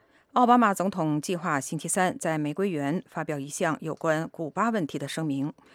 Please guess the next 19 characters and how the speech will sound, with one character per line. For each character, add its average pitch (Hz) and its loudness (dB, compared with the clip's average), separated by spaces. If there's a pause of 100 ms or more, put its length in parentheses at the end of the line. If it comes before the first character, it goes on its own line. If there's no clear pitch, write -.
(220)
此 - -4
外， 143 -2 (280)
克 - 0
里 170 2
国 156 -2
务 170 -2
卿 165 -4
将 160 -4
在 143 -4
维 151 -2
也 196 0
纳 156 -4
发 175 -4
表 151 -4
相 147 -6
关 151 -4
的 135 -2
讲 - -8
话。 - 0